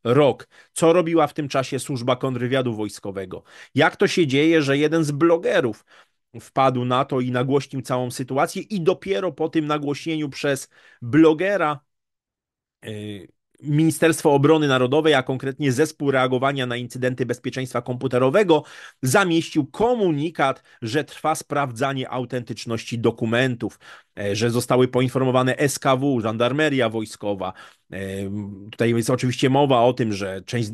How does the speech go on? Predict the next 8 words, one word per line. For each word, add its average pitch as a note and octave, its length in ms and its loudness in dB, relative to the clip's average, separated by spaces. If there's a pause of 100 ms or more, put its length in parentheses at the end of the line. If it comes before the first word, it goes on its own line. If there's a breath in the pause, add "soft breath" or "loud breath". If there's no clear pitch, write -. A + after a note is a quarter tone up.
może A#2+ 260 0
być A2+ 260 -6 (240)
specjalnie D#3 600 2
opublikowana, B2+ 600 2
spreparowana C3+ 840 2
w - 60 -20
celach A2 280 -2
dezinformacyjnych, C3 1080 -4